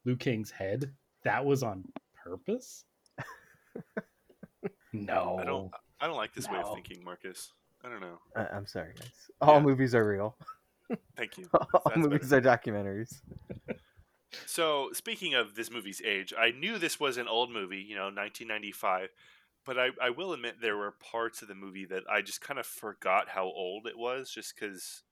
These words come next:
Speaker 3: some of the things still really held up. But in that opening scene, after the fifteen-year-old dies, when Liu Kang is in this, um, inexplicably gl-,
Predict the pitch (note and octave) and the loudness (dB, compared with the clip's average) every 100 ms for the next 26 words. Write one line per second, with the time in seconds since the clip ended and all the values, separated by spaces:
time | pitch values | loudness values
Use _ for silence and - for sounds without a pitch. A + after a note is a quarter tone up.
0 | _ _ _ - G3+ E4 - C3+ - A#2+ | _ _ _ -8 -6 -6 -6 -6 -4 -4
1 | A2 G#2+ G2+ G#2 G2+ G2 - - - _ | -2 -2 -2 -2 -2 -4 -6 -16 -20 _
2 | _ C3 D3+ D#3 D3 D3+ E3 E3+ E3 D3 | _ -4 0 4 6 6 2 -2 -4 -6
3 | - D3 B2 A#2 A#2+ - - D#3 - A#2+ | -6 -4 -4 -6 -14 -2 4 4 4 -2
4 | F#2+ F#2+ G#2 - - G2 F2 F2 F2 F#2+ | -4 -8 -10 -10 -12 -12 -8 -8 -6 -4
5 | E2 F2 F2+ - _ - - _ _ A#2+ | -4 -6 -10 -18 _ -20 -20 _ _ -8
6 | A2 A#2+ A#2 C3 A#2+ G#2 A2 A2 G2+ - | -6 -10 -2 0 0 -4 -6 -6 -6 -8
7 | - A#2+ G#2 G2 F#2 F2+ _ - B2+ - | -6 2 6 6 2 -10 _ -8 -6 -6
8 | - C3 C3 A#2+ G#2 G#2+ A2 A2 A2+ | -6 -6 -4 -4 -4 -8 -8 -10 -8